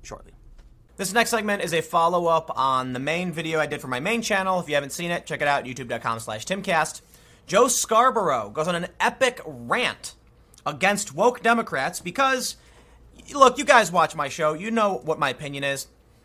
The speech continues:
The woke Democrats are destroying any chance for any Democrat to come up with sane policy and actually beat the Republicans and beat Donald Trump,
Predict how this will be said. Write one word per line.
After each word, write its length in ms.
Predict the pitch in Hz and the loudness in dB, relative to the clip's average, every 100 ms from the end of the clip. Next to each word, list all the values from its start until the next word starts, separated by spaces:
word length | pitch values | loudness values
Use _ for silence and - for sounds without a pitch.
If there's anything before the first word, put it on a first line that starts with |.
| - | -2
The 100 | 180 | 2
woke 260 | 214 262 202 | 4 4 4
Democrats 540 | 196 180 190 170 - | 0 0 0 -2 0
are 160 | 151 147 | -2 -2
destroying 640 | 139 - 170 180 175 170 | -6 -6 -2 -2 -2 -4
any 200 | 214 262 | -6 -4
chance 360 | - 180 170 - | -4 -4 -4 -4
for 120 | 160 | -4
any 140 | 147 | -4
Democrat 480 | 139 139 139 151 143 | -2 -4 -2 -4 -6
to 60 | - | -6
come 120 | 147 | -8
up 80 | 120 | -8
with 120 | 123 | -4
sane 300 | 208 247 240 | -2 -2 0
policy 520 | 190 180 170 175 175 | 2 2 0 -6 -4
and 80 | 143 | 0
actually 440 | 147 151 160 156 | 0 -2 -6 -8
beat 200 | 120 143 | -8 -8
the 80 | 127 | -6
Republicans 520 | 120 202 202 196 170 | 0 0 0 -4 -8
and 80 | 135 | -6
beat 120 | 147 | -4
Donald 200 | 131 123 | -4 -2
Trump, 280 | - 220 | 2 2